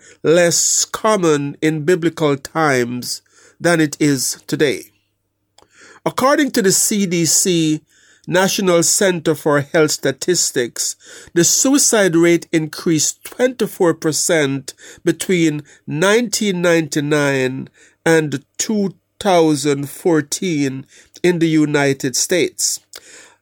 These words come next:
And although in Canada the suicide rates have been steady since the nineteen twenties, a study in two thousand in the, of the two thousands ranked Canada, ranked Canada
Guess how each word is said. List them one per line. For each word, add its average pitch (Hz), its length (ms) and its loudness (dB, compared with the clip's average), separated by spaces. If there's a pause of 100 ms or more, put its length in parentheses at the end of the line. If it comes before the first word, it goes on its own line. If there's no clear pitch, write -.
(260)
And 170 200 0
although 185 500 4
in 170 220 0
Canada 240 440 0
the 156 140 0
suicide 160 720 0
rates 156 720 0 (480)
have 175 220 0
been 156 200 2
steady 160 720 0 (260)
since 180 360 0
the 160 140 0
nineteen 160 800 0
twenties, 160 920 0 (800)
a 180 80 4
study 254 400 2
in 180 320 0
two 185 260 0
thousand 180 640 2
in 156 120 0
the, 170 140 -6
of 165 160 0
the 165 80 0
two 214 320 -2
thousands 156 800 0 (240)
ranked 196 720 0
Canada, 147 640 0 (840)
ranked 202 420 2
Canada 147 500 2